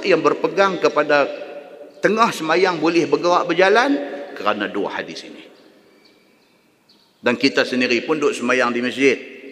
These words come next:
Sembahyang jemaat misalnya, kita dah takbir Allahu Akbar, saf depan kosong.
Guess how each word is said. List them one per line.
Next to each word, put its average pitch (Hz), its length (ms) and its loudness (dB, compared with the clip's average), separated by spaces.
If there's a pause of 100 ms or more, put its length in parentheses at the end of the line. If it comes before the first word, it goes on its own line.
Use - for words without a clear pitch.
(800)
Sembahyang 110 320 -2
jemaat 117 360 2 (120)
misalnya, 107 480 -2
kita 110 240 0
dah 113 160 0
takbir 123 400 0
Allahu 117 480 2
Akbar, - 320 -2 (480)
saf 113 320 -4
depan 101 320 -4
kosong. 90 280 -8